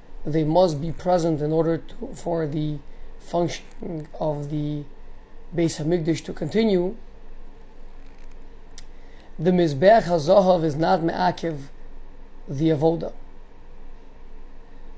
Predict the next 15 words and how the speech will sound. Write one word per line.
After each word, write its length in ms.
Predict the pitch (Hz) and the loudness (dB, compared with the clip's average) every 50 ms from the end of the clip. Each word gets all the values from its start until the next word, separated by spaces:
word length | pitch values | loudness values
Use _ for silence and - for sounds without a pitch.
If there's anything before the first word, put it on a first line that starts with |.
| - | -2
of 220 | - 165 143 147 139 | -2 0 0 0 0
the, 120 | 156 156 | 2 2
of 400 | 151 151 151 - - - 156 151 | 2 2 0 0 2 0 0 0
the 60 | 151 | -2
Ketores. 580 | - - - 180 175 - - - - - - - - - - - - - - - | -4 -2 0 0 0 0 -2 -6 -8 -10 -12 -12 -12 -14 -14 -14 -14 -10 -6 -2
In 60 | - | 2
other 120 | 175 180 185 | 4 6 8
words, 240 | 180 185 185 165 | 8 8 6 6
the 80 | 151 170 | 4 0
Ketores 400 | 131 - - 196 214 226 208 - | 0 2 4 6 6 6 6 4
could 160 | - 208 190 | 2 0 0
be 60 | 190 | 2
burned 520 | 208 170 226 247 247 240 233 226 226 - - - - - - - - - - - | 4 8 10 12 12 12 10 6 0 -4 -10 -14 -14 -14 -14 -14 -12 -12 -6 -2
even 360 | 208 214 190 220 220 214 196 | 0 4 6 8 8 8 8
without 480 | 190 170 196 202 202 196 196 190 196 | 6 8 10 10 12 12 10 8 6